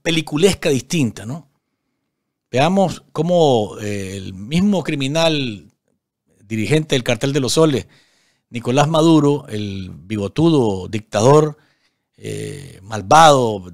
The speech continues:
de Venezuela, describía que, bueno, pues, desde el dos mil dieciocho estaban ahí ellos todos conspirando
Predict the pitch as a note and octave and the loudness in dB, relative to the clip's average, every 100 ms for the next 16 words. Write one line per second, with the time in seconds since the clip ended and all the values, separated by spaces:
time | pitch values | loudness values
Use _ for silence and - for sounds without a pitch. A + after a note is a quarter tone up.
0 | _ A2 C3+ D#3 D#3 D3 B2+ C#3 - _ | _ -4 -2 0 4 4 2 -4 -12 _
1 | _ _ _ C#3 C#3+ G#3 F#3+ G3 G#3 G3 | _ _ _ -4 -2 0 2 4 4 2
2 | F3 D#3+ G3+ G#3 C3 F#3 F3+ D3 C3+ C#3 | -2 0 0 0 -6 -8 -8 -8 -8 -10
3 | C3 B2+ F#3+ G3 - A#3 A#3 A3+ - F#3+ | -10 -10 -8 -4 -2 0 0 0 -6 -10
4 | C#3+ F#3 F#3 F3+ E3+ F#3+ F#3+ - G3 E3+ | -8 -8 -8 -8 -8 -6 -6 -6 -8 -6
5 | - D#3+ D3 D3+ A3+ A#3+ G#3+ A3 | -8 -8 -6 0 2 2 0 -2